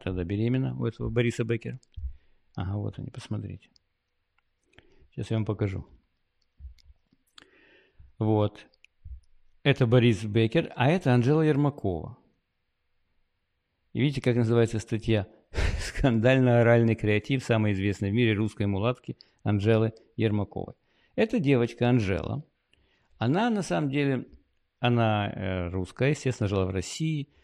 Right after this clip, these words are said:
Э, в России тогда, э, было много иностранных студентов. Там был мальчик из Нигерии, мальчик с ней, э, вернее, не с ней, а с мамой ее переспал. И родилась эта Анжела Ермакова, которая выглядела как мулатка.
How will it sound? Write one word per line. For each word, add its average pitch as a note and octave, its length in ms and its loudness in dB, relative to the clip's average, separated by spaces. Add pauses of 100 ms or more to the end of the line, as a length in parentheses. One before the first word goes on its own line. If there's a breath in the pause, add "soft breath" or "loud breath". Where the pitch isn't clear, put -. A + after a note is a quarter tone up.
(340)
Э, G2+ 180 -2
в G2+ 40 -2
России G#2+ 360 -2
тогда, F2+ 500 -2 (560)
э, C#2+ 400 -10 (260)
было G2+ 280 -2
много G2 640 2
иностранных G2+ 500 -2
студентов. E3+ 540 -2
Там A2+ 180 0
был G#2 120 0
мальчик G2+ 400 -2
из A#2 100 -2
Нигерии, F#3 460 0
мальчик G#2+ 400 -4
с - 80 -12
ней, G2 180 -6 (180)
э, G#2 580 -6 (280)
вернее, B2+ 300 6
не A2+ 100 4
с - 120 -6
ней, C#3+ 380 4 (160 soft breath)
а F#2 60 -6
с - 140 -4
мамой G#2+ 400 6
ее E2+ 160 -4
переспал. F3+ 680 0 (460 soft breath)
И F3 200 0
родилась C3 380 2
эта A#2 200 0
Анжела A2 260 4
Ермакова, G2 500 0
которая A#2+ 320 -2
выглядела G#2+ 360 2
как - 240 -4
мулатка. E3+ 520 0